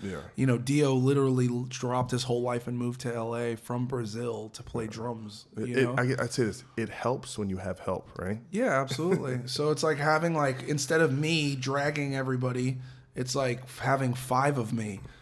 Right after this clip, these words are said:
Speaker 1: Yeah.
Speaker 2: You know, literally right now as we speak, the guys in, in Westville Massacre, they're all doing stuff for the band right now. Like, literally right now. I, I know that for assurance. So we all want the same goals, you know? Um,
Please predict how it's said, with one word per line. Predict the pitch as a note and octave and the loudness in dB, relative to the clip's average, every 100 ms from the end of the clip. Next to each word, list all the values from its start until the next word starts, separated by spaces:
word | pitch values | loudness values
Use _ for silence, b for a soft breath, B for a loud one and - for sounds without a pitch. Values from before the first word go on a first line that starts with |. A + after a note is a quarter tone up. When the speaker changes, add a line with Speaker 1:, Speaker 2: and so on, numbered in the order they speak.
| B | B
Speaker 1:
Yeah. | B2 A2+ | -2 0
Speaker 2:
You | B2+ | 2
know, | B2+ | 4
literally | C3 D3+ F#3+ G#3+ F#3 F3 | 4 8 10 10 10 8
right | D3 D3+ D#3 | 8 6 4
now | D#3 D3 D3 | 4 4 4
as | C3+ | 2
we | C3 | 0
speak, | - E3 D3 C3 | 0 0 0 0
the | B2 | 0
guys | C3 C3 C3 | 2 2 2
in, | C3 B2+ | 2 2
in | B2+ | 2
Westville | B2 B2 C3 B2+ | 2 2 2 2
Massacre, | B2+ C3 C3 C#3 | 2 2 2 0
they're | C3 C3 | 0 0
all | C3+ C3+ | 2 2
doing | B2+ C3 C3+ C3 | 4 4 4 2
stuff | - C#3+ C3 | 0 0 0
for | D3 C3 | 0 0
the | B2+ | 2
band | C3+ B2+ A2 G#2+ | 2 0 0 0
right | A#2 A#2 | 0 0
now. | A#2 A#2+ B2 | -2 -4 -4
Like, | B2+ | 2
literally | D3+ F3+ D#3 B2+ | 6 8 8 6
right | C3 C3 | 6 4
now. | C3+ A#2+ A#2 | 2 0 0
I, | B2+ | 2
I | B2+ | 4
know | B2+ C3 C3+ | 4 4 4
that | B2 B2 | 0 -2
for | C3 | -6
assurance. | A2+ - C3 G#2+ - - B B B - | -4 -2 -2 -4 -8 -14 B B B -4
So | D3 | 0
we | C#3+ D3+ | 2 2
all | D3+ D3 D3 | 4 4 6
want | C#3+ C#3+ C3+ - _ - | 6 4 2 -4 _ -4
the | B2+ | -2
same | C#3 C3 A2+ | 2 0 0
goals, | A#2+ B2 B2 B2+ - B B B B B - | 0 0 -2 -8 -14 B B B B B -6
you | A#2 | -4
know? | A2 A#2 - A#2 | -2 -2 -4 -4
Um, | A#2 A2+ G#2+ | -4 -4 -6